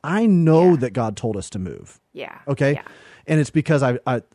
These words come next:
Speaker 1: uh, because he told us through this framework that Henry Blackerby lays out. Same thing with
Speaker 2: Mm.
Speaker 1: leaving the church, right? Walking away from the church that, that, uh, that we
Speaker 2: Mm-hmm.
Speaker 1: started and that we pastored to do Nothing is Wasted Ministries. Same thing. And here's the framework. Very simply,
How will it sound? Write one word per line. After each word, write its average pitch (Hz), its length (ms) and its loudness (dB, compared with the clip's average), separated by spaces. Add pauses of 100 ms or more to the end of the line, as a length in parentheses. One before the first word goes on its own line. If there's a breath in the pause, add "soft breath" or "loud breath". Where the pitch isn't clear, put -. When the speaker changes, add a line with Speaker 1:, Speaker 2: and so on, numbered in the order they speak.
Speaker 1:
uh, 135 100 -6
because 127 320 -2
he 131 100 -6
told 196 320 -2
us 135 120 0
through 135 180 0
this 117 120 -4
framework 139 480 -2
that 113 120 -8
Henry 113 180 -4
Blackerby 95 440 -8
lays 80 220 -12
out. 76 260 -16
Same 156 200 0
thing 156 160 0
with 113 140 -2
Speaker 2:
Mm. - 20 -8
Speaker 1:
leaving 135 300 0
the 131 80 0
church, - 460 -4
right? 120 300 -2
Walking 123 400 -4
away 131 160 0
from 127 160 -4
the 123 60 -2
church 120 320 -6
that, 135 240 -4 (400 soft breath)
that, 120 180 -2
uh, 123 100 0
that 117 140 -4
we 117 80 -4
Speaker 2:
Mm-hmm. 104 60 -6
Speaker 1:
started 131 340 0
and 151 60 -2
that 120 80 -6
we 117 80 -6
pastored 139 460 -2
to 127 120 -4
do 120 160 0
Nothing 120 280 -2
is 98 100 -4
Wasted 107 240 -6
Ministries. 123 420 -6
Same 131 340 -4
thing. 98 300 -8 (680)
And 131 100 -2
here's 156 200 0
the 165 60 -6
framework. 120 520 -4
Very 123 220 -4
simply, 107 420 -6